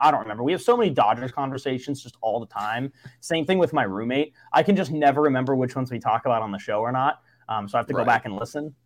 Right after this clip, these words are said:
Speaker 1: But, like, the Dodgers, when it comes to extra innings, are a team that wins games because they're better than everybody, not because they outsmart them. And we get used to the fact that, like,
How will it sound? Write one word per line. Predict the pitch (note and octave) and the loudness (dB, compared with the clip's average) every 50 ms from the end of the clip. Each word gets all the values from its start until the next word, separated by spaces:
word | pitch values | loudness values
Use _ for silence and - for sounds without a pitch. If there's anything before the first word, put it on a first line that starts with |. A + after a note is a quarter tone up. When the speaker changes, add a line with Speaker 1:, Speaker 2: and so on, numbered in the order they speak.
| _ _ | _ _
Speaker 1:
But, | - C#3+ - | -2 0 4
like, | D3+ D3 C3 - - _ _ _ _ _ _ _ _ _ _ _ _ - | 4 4 4 2 -4 _ _ _ _ _ _ _ _ _ _ _ _ -4
the | C#3+ E3 | -2 0
Dodgers, | C#3 D#3+ D#3 C#3+ F3 F3 G3 A#3+ F#3+ | 4 4 6 6 6 4 2 0 0
when | F3 E3 | 0 0
it | D3 - - | -2 -2 -2
comes | D#3+ D3+ D3+ C3 | -4 -4 -2 -2
to | - - - | -2 -2 -2
extra | C3 - - - B2+ - A#2 | -4 -6 -8 -10 -10 -8 -6
innings, | A#2 B2 C#3+ D#3 D3+ C3 - - | -6 -4 -4 -4 -6 -8 -6 -2
are | C3 C3 | 0 0
a | B2 B2 | 0 -2
team | - D#3 D#3 D#3 | -4 -4 -4 -2
that | C#3 B2+ - C3 | -2 -2 -2 -2
wins | B2+ C3 C3+ C3+ B2 | -2 0 0 0 -2
games | C3 C#3+ C3+ C3 B2+ | -2 -2 -2 -2 -2
because | - B2+ - C3 A2+ | -4 -6 -8 -8 -6
they're | A2+ A#2 | -6 -6
better | G#2 - - A2+ A2 A2 | -4 -2 -2 -2 -2 -2
than | G2 G#2+ G2+ | -4 -4 -6
everybody, | F#2+ F2+ G#2+ A2 G#2+ G2 G2 | -6 -6 -8 -6 -6 -6 -4
not | F#2+ F#2+ F#2+ F#2+ - | -2 -4 -4 -4 -6
because | A2 - A#2+ G#2 | -10 -14 -12 -10
they | A#2 - | -10 -8
outsmart | - G2 F#2+ - - - G2 E2 F2 - - | -8 -8 -8 -10 -12 -12 -10 -10 -10 -12 -14
them. | - C#2 D2 _ _ _ _ _ _ _ _ _ _ _ _ _ _ _ - | -16 -18 -18 _ _ _ _ _ _ _ _ _ _ _ _ _ _ _ 0
And | C#3+ C#3 C3 A#2+ A2+ G#2 G2+ F#2+ - - _ _ _ _ _ _ _ - | 2 4 4 4 2 0 -2 -6 -10 -12 _ _ _ _ _ _ _ -2
we | C3+ C#3 C#3 | 2 2 4
get | C3+ D3+ C#3+ C#3 | 6 6 6 4
used | C#3 C3+ D3+ D#3+ C#3+ - | 4 2 2 2 2 0
to | - | -4
the | C3+ B2+ | -6 -4
fact | - - C#3+ C3 B2+ B2+ - | 2 4 4 4 4 4 0
that, | C3 - - | -4 -2 -2
like, | A#2+ A#2 G#2+ G#2 _ | -4 -4 -6 -6 _